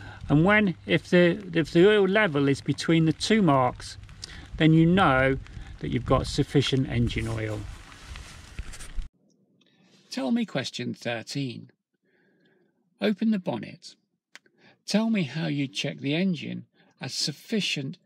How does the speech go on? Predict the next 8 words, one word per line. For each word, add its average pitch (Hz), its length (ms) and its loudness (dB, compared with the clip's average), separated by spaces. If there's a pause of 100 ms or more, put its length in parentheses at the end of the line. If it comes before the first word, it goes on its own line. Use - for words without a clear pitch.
engine 139 440 -2
coolant. - 600 -16 (2250)
To 156 100 2
check 233 240 6
you 220 100 4
have 208 160 4
sufficient 190 640 4
coolant, 208 760 4